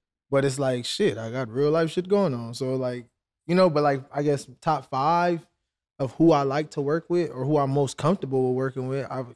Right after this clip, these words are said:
obviously this nigga Ty. Um,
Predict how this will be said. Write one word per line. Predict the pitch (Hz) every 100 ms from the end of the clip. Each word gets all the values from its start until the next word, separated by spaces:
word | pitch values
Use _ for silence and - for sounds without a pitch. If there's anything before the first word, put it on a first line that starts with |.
| _ -
obviously | 139 156 - 135
this | 135
nigga | 139 135 139
Ty. | - 135 135 135 147 - _ _ _ _ _
Um, | 139 135 131 123 120 120